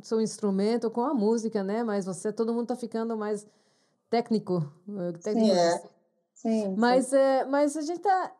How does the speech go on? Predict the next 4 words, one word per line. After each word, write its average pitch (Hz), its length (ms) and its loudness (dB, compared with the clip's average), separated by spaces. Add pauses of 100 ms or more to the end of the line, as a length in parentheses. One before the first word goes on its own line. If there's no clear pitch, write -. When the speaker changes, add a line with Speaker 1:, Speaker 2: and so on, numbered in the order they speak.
(600)
Speaker 1:
tá, 277 200 -2
estamos 294 280 0
aqui 277 340 0
e, 226 880 0